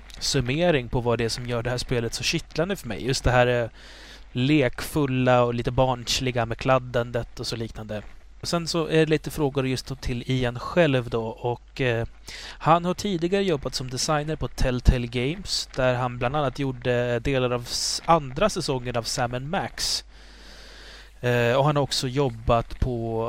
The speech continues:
eh, den här studentversionen av, eh, Winterbottom-spelet. Det här, eh, du vet, där man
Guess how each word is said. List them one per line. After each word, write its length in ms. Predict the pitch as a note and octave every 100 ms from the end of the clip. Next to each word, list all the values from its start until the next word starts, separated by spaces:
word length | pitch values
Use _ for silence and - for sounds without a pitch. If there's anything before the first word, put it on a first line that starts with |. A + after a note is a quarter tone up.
| A2 A2 A2
eh, 60 | - -
den 120 | B2+
här 80 | B2+
studentversionen 1000 | - C#3 C#3 A2+ B2 - E3+ D3 C3 A#2+
av, 420 | A#2 A2 A2 A#2
eh, 240 | A2 A2 C3
Winterbottom-spelet. 1500 | C#3 A#2 A2+ A2+ - A2+ A2 A2 G#2+ G#2+ - D#3+ A#2 - -
Det 80 | B2+
här, 180 | A#2 A#2
eh, 180 | A#2 A2
du 80 | A#2
vet, 100 | A#2
där 80 | A#2
man 180 | A2+